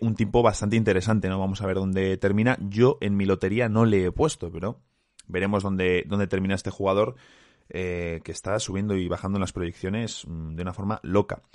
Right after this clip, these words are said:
Con el pick trece, es cierto que tenemos a los Pelicans pendientes de Jrue Holiday, tiene toda la pinta que va a salir, mm, no porque él,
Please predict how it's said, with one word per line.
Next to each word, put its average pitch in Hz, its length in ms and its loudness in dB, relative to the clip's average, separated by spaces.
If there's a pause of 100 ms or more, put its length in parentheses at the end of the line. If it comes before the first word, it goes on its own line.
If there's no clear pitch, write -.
(420)
Con 110 120 2
el 104 120 0
pick 143 220 2
trece, 143 440 4
es 110 100 0
cierto 117 240 2
que 110 100 2
tenemos 113 280 0
a 110 40 2
los 101 160 2
Pelicans 110 440 0
pendientes 107 760 4
de 90 500 0
Jrue 107 240 4
Holiday, 117 460 4
tiene 92 320 -4
toda 113 220 6
la 110 120 6
pinta 104 260 0
que 95 80 0
va 92 80 2
a - 20 -2
salir, 127 420 0
mm, 90 400 -6
no 110 160 2
porque 110 260 2
él, 107 160 -2